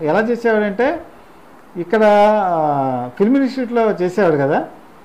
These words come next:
ఇక్కడ నుంచి సెలవులు వస్తే అక్కడికి వెళ్ళి పనిచేసేవాడు. మళ్ళీ అక్కడ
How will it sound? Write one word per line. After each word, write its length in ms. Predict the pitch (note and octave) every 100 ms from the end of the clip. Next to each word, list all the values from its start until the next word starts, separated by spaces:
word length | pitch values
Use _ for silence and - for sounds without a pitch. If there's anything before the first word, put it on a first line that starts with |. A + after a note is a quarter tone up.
| - -
ఇక్కడ 180 | E3 G#3+
నుంచి 200 | G#3+ C4
సెలవులు 340 | A#3 G3 A3+ B3+
వస్తే 340 | A3+ A#3+ C4+
అక్కడికి 380 | C4 E3+ A3 A#3+
వెళ్ళి 160 | B3+
పనిచేసేవాడు. 600 | C4 G#3+ G3 F3 D3+ B2+ G#2 - - - - - - D#3
మళ్ళీ 200 | F#3 B3
అక్కడ 240 | A#3 A#3+